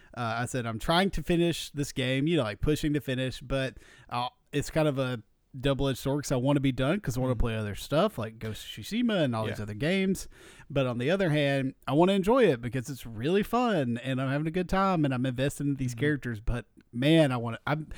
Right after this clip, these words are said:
Speaker 1: I looked today and I'm over fifty hours."
Speaker 2: Oh, Jesus. Um, I popped
Speaker 1: Yeah.
Speaker 2: in on our friend Evan Brando's stream on Twitch today when I was doing some work, and
Speaker 1: Yeah.
Speaker 2: he was playing what kids call the lo-fi music. Lo-fi.
Speaker 1: Oh,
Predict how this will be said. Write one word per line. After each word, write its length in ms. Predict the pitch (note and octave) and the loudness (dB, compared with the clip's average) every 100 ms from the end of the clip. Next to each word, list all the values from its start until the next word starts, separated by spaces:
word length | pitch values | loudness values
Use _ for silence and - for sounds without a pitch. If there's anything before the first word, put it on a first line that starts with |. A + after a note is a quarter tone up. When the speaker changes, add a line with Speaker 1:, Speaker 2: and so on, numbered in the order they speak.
| - - - | -16 -20 -8
Speaker 1:
I 120 | - E3 | 0 4
looked 280 | E3+ F3 | 4 2
today 320 | - C#3+ C#3+ D3 | 0 2 4 4
and 80 | B2+ | 2
I'm 160 | A#2+ C3+ | -2 -2
over 240 | C3+ B2 | -2 -2
fifty 340 | B2+ A#2+ A#2 A#2 | -6 -6 -6 -6
hours." 440 | A#2 A2+ B2+ - | -6 -6 -10 -12
Speaker 2:
Oh, 160 | - - | -12 -12
Jesus. 560 | - - - - - - - - - - - - - | -12 -16 -18 -20 -20 -20 -20 -20 -20 -20 -20 -20 -12
Um, 280 | C#3 B2 A2 - | -6 -6 -8 -10
I 120 | B2+ | -10
popped 240 | - D#3 A2 | -4 -4 -2
Speaker 1:
Yeah. 240 | A#2+ C3+ | -2 -2
Speaker 2:
in 120 | B2 | -4
on 240 | - A#2+ A2+ | -6 -8 -6
our 100 | A2+ | -8
friend 320 | - A#2 A2 - | -8 -10 -8 -10
Evan 240 | A#2 A2 | -10 -6
Brando's 580 | A2+ B2 A2 G2+ G2+ - | -6 -4 -6 -8 -12 -14
stream 600 | - - - A#2+ A2+ A#2+ - | -12 -10 -8 -8 -8 -10 -10
on 140 | B2 | -12
Twitch 460 | A#2 C3 C3 - - - | -8 -6 -6 -8 -12 -6
today 240 | E3+ E3+ | -4 -4
when 120 | D#3 | -4
I 40 | A2+ | -6
was 100 | G#2+ | -6
doing 160 | B2+ | -8
some 140 | A2+ A#2 | -8 -6
work, 260 | B2 E3+ - - _ _ - | -6 -6 -12 -20 _ _ -8
and 220 | B2 B2 | -4 2
Speaker 1:
Yeah. 160 | C#3+ A#2+ | 4 4
Speaker 2:
he 60 | D3 | 2
was 160 | D3+ | -2
playing 500 | - - A2+ A2+ A#2 - - | -6 -8 -4 -4 -6 -10 -14
what 300 | C3+ B2+ - | -12 -12 -6
kids 200 | F#3 F#3 | -4 -4
call 300 | - C3 A#2+ | -4 -4 -4
the 240 | A#2+ A#2 A2+ | -8 -6 -6
lo-fi 720 | G#2+ A2 A#2 D#3 D3+ F3 - - - _ _ - | -4 -6 -6 -4 -4 -6 -12 -20 -20 _ _ -6
music. 400 | G3+ G#3+ A#3+ - _ _ _ - | -6 -6 -10 -16 _ _ _ -6
Lo-fi. 160 | C3 C#3 | -2 0
Speaker 1:
Oh, 240 | C3 G2+ | 0 -2